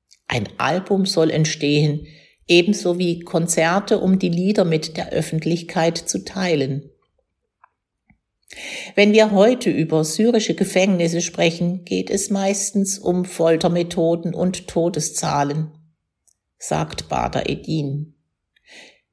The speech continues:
Ich möchte die Gefängniserfahrung auf keinen Fall romantisieren, aber ich glaube, dass es wichtig ist, sich auf die Menschen zu konzentrieren, die Individuen,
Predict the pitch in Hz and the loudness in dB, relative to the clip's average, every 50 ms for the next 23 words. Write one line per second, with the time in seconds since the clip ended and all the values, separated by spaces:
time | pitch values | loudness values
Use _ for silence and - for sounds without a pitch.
0 | _ - 214 214 - 226 214 214 220 214 - 214 - 220 220 240 220 - 214 185 | _ -2 0 2 4 4 4 4 2 0 -6 -6 -6 -4 -2 -2 0 2 2 2
1 | 180 180 185 185 - 190 190 - - 170 165 160 160 170 170 165 165 - - 147 | 2 2 2 0 0 0 -2 -2 0 0 2 2 2 2 0 0 -2 -4 0 2
2 | 151 156 151 - - - - - - 180 156 151 151 147 151 - - 131 139 135 | 2 2 2 -2 -8 -12 -12 -8 -2 0 0 0 0 -2 -4 -4 -2 0 2 2
3 | 131 135 131 127 127 117 123 131 - 151 147 - - - 196 202 214 185 175 - | 2 2 2 2 0 -2 -2 -2 -2 -2 -2 -2 0 0 4 4 6 4 4 2
4 | - - - - - _ _ _ _ _ _ - 156 165 160 175 - - - - | 0 -6 -14 -20 -20 _ _ _ _ _ _ 0 0 2 4 4 2 2 0 -4
5 | 202 190 - - - 185 156 147 139 139 147 151 - 226 254 240 - - - - | -4 -4 -4 -4 -2 2 2 4 4 4 4 4 4 2 0 0 -4 -12 -20 -20
6 | - - _ - 160 165 160 - - - - 240 311 311 311 - - 170 165 - | -20 -4 _ 2 2 2 0 -2 -4 -2 4 4 4 4 4 2 -4 -4 -4 -2
7 | - 160 180 185 - - - - - - - - - 160 - - - - - 139 | 0 0 0 0 0 -6 -8 -10 -10 -8 -4 -4 -4 -4 -4 -8 -10 -4 -2 -2
8 | 139 139 - - - - 175 190 202 214 208 208 214 - - 208 - - 190 - | -2 -2 -4 -8 -6 -4 0 2 2 4 4 2 2 0 0 0 0 -2 -2 -2
9 | - 180 170 180 - - 175 180 185 - - 185 175 170 170 175 170 170 170 - | -2 -2 -2 0 -2 -2 -4 -4 -4 -2 0 2 4 4 4 4 2 0 -2 -4
10 | 165 156 - - - - 170 165 165 - 147 139 139 151 175 196 214 214 156 139 | -6 -6 -6 -6 -2 0 0 0 2 2 0 0 0 2 2 4 4 4 2 2
11 | 143 143 156 185 185 | 2 2 2 0 -2